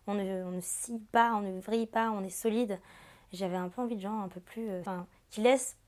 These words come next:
passer une part de sensibilité avant le corps. Et, euh, et j'ai vu ce type et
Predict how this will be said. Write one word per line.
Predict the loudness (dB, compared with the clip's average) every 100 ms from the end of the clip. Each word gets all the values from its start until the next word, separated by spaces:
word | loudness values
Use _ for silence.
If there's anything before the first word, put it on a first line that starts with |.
| 2
passer | 2 4 0
une | 0
part | 2 0
de | 0
sensibilité | -2 -6 -6 -4 0 0 2
avant | 4 4
le | 2
corps. | 4 4 2 -6 _ _ _ _ _ _ 0
Et, | 6 8
euh, | 8 6
et | 4
j'ai | 0 -4
vu |
ce | -6
type | -14 -10 -4
et | -2 -2